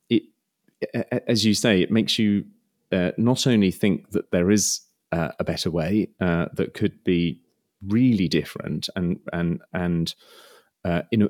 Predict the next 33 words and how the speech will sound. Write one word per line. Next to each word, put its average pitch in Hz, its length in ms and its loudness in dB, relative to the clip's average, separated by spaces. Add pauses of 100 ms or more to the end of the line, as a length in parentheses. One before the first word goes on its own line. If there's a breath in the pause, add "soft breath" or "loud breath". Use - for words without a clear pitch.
in 110 80 4
a 104 60 6
way 113 280 6
that 107 160 2
actually - 300 -2
makes 104 300 2
a 104 40 2
difference - 320 -2
to 95 120 -4
people's 95 340 -2
lives, 78 500 -2
not 110 180 0
just, - 400 -2 (440 loud breath)
you 92 80 0
know, 78 240 0 (120)
a, 85 220 -4
a 90 60 -2
marginal 98 560 2
efficiency 90 520 0
gain, 82 360 -2
but 107 160 0
actually - 280 -4
something 98 420 -2
that 92 140 0
is 95 240 0 (300)
truly 104 500 0
transformative 90 1040 -2
in 95 120 0
the 90 80 0
way 90 180 0
that - 200 -6
people 98 280 -2
experience 95 680 -2